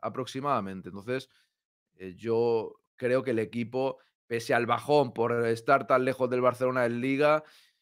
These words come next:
yo veo al equipo bien y la verdad que a ver si el Barcelona pincha algún partido pronto y podemos cambiar, eh, esa inercia. Y también hay que decir que el partido ante, ante Osasuna es bastante clave porque suele ser complicado el Sadar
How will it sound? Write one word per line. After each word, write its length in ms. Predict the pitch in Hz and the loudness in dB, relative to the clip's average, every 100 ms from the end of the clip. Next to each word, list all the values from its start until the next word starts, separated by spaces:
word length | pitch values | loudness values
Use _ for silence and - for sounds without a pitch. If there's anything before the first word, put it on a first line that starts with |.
| _ _ _ 104 - | _ _ _ -20 -4
yo 140 | 180 | 0
veo 100 | 185 | 2
al 100 | 101 | 0
equipo 340 | 104 95 - 90 | -4 -10 -10 -2
bien 320 | 123 120 104 | 0 0 -2
y 80 | 98 | -2
la 120 | 92 | -2
verdad 340 | 95 101 123 | -2 -2 -2
que 100 | - | -2
a 60 | 110 | -2
ver 140 | 117 | -2
si 120 | 117 | -2
el 60 | 117 | -2
Barcelona 300 | 113 117 110 | -2 -2 -2
pincha 240 | 113 101 | -4 -6
algún 180 | 110 107 | -4 -4
partido 400 | 104 104 113 104 | -4 -6 -4 -4
pronto 320 | 107 113 113 135 | -4 -6 -4 -6
y 40 | |
podemos 280 | 120 110 101 | -4 -6 -6
cambiar, 600 | 107 101 104 101 98 - _ _ _ _ | -8 -4 -2 -2 -4 -8 _ _ _ _
eh, 280 | - 101 101 101 | -8 -6 -6 -8
esa 200 | 104 95 | -8 -8
inercia. 480 | 98 110 - 90 - _ _ | -6 -8 -6 -8 -8 _ _
Y 120 | 113 | -10
también 380 | - 101 110 117 | -8 -4 -4 -4
hay 100 | 120 | -4
que 100 | 117 | -2
decir 520 | 117 113 120 139 147 _ _ | -2 -2 -4 -4 -6 _ _
que 80 | 117 | -8
el 60 | 110 | -4
partido 240 | 107 123 | -2 -2
ante, 140 | 120 127 - | -2 -4 -2
ante 420 | 120 107 113 117 | -2 -2 -4 -4
Osasuna 580 | 113 113 - 127 139 127 | -4 -6 -6 -4 0 0
es 220 | 113 - _ _ _ | -2 -10 _ _ _
bastante 720 | _ 110 101 120 123 131 110 | _ -10 -8 -6 -4 -4 -2
clave 300 | 117 131 139 | 0 0 0
porque 340 | 113 - 110 | -6 -6 -8
suele 360 | - 123 123 123 | -6 -4 -4 -4
ser 200 | 123 131 | -6 -6
complicado 440 | 139 113 107 117 | -8 -8 -4 -2
el 80 | 110 | -2
Sadar 360 | - 107 143 | -2 0 0